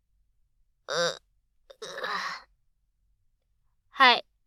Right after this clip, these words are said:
約束でした。わかったよ。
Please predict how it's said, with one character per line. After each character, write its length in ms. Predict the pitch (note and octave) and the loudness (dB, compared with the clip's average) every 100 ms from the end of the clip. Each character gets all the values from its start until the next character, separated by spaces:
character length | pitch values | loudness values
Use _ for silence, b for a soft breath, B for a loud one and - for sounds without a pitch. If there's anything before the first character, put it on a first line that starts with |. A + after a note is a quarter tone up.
| _ - B B B - | _ -18 B B B -2
約 260 | A#3+ A3+ | -2 0
束 300 | - A#3+ B3+ | 0 0 4
で 160 | B3 B3 | 6 6
し 100 | - | 8
た。 260 | A#3 F#3 - _ _ _ _ _ _ _ _ _ B B B B B B B _ _ _ - | 10 10 6 _ _ _ _ _ _ _ _ _ B B B B B B B _ _ _ -16
わ 480 | G3+ G#3+ G3+ G3 G#3 | -8 -2 4 4 4
か 0 | |
っ 20 | - C#5 E5+ - - | 0 -4 -4 -6 -6
た 180 | A3+ G#3 | 0 0
よ。 600 | G#3 G#3+ G#3+ G#3+ G3 | 0 0 2 4 4